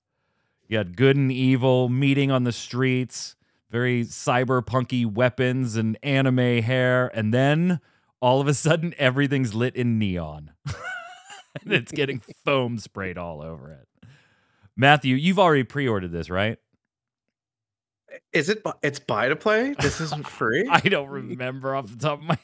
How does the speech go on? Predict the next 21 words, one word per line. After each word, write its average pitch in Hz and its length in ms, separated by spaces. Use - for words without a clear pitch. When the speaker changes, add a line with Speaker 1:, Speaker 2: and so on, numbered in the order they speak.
Speaker 1:
head. 180 380
<laughs> - 120
Speaker 2:
Nah, 101 920
this 113 180
has 107 160
gotta 107 340
be 98 160
free 98 260
to 95 100
play. 101 720
Why 135 180
would 165 220
you 170 80
get 143 240
this 120 240
if 110 160
you, 117 180
you 113 100
can 110 160
just 113 220
play 110 320